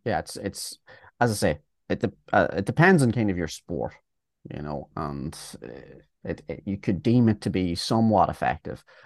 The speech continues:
And may-, like, you know, it's, it's, it's kinda like, right, you're the type of person, say, you know, obviously we get a lot of, you know, intermediate to advanced gym goers,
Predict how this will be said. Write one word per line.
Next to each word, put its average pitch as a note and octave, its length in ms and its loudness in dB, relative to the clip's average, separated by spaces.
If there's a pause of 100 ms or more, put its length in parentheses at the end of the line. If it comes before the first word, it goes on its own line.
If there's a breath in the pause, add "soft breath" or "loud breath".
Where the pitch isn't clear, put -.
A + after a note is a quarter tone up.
And D3+ 120 6
may-, E3+ 160 8
like, C#3 160 4
you C#3+ 80 4
know, B2+ 120 8
it's, A#2+ 140 2
it's, B2 240 -4
it's - 180 -8
kinda B2+ 220 -2
like, G#2 120 2
right, G2+ 200 2 (340 soft breath)
you're G#2+ 160 2
the G#2 80 -2
type C#3+ 160 2
of C3 100 -4
person, G#2+ 720 0
say, G2+ 400 -2
you B2 120 -6
know, G2 100 -4
obviously G2 300 -2
we G2 80 0
get G2 120 0
a G2 40 2
lot F#2 140 4
of, F#2 160 -4 (540 loud breath)
you G#2+ 140 0
know, F2+ 340 -2 (580)
intermediate A2 640 2
to G#2+ 100 2
advanced G2 420 0
gym G2+ 240 0
goers, F#2+ 560 0